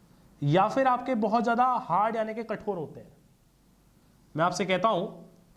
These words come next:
कि जो हमारे इंटरनल ऑर्गन्स होते हैं, वो आपके सेंसिटिव होंगे या हार्ड होंगे?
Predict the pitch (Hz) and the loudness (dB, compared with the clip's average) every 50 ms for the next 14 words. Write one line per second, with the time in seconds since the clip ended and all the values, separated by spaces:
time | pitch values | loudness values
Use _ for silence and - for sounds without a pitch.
0 | _ _ _ _ _ _ _ _ _ _ _ _ _ _ - 175 180 214 208 226 | _ _ _ _ _ _ _ _ _ _ _ _ _ _ -4 0 2 2 2 2
1 | 247 226 190 190 185 190 202 214 254 269 262 240 226 220 233 220 226 220 208 233 | 2 2 0 0 2 2 2 2 2 2 2 2 0 0 -2 -2 -2 -2 0 0
2 | 226 226 226 214 214 220 240 220 - 202 185 185 185 185 - 247 214 208 208 208 | 0 0 0 0 0 -2 -4 -4 -2 -2 -4 -4 -2 -2 -4 -2 0 0 -2 -2
3 | 196 190 196 208 220 226 233 170 185 185 180 160 147 123 123 110 107 | 0 -2 -2 0 0 0 2 2 2 2 0 0 -2 -6 -8 -10 -14